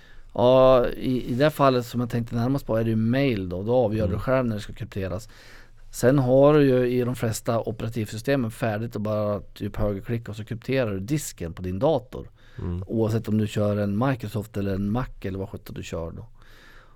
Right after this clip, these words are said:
Speaker 1: Och kör du molntjänst så kan du kryptera där också, på den sidan. Och sen har du ju mest troligt en H T T P S,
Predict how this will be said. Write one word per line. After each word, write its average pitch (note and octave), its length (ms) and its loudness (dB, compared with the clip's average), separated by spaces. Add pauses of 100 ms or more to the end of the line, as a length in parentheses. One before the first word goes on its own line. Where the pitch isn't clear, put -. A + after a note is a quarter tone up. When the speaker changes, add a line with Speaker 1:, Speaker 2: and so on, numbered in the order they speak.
Speaker 1:
Och A2+ 260 -2
kör B2 180 6
du A#2 80 4
molntjänst A#2+ 600 2
så A2+ 80 -8
kan A2+ 120 -2
du G2+ 80 -4
kryptera G#2 480 -4
där A#2 240 0
också, G#2+ 360 -8
på - 160 -12
den C3 280 2
sidan. D#2+ 500 -8 (640)
Och A2+ 140 -4
sen B2+ 140 0
har A#2+ 260 4
du B2+ 80 2
ju A#2 240 4
mest B2 300 2
troligt G#2 300 -2
en G#2+ 100 -2
H G#2 200 -4
T F#2+ 140 -12
T G2 100 -10
P A2 140 -4
S, - 440 -6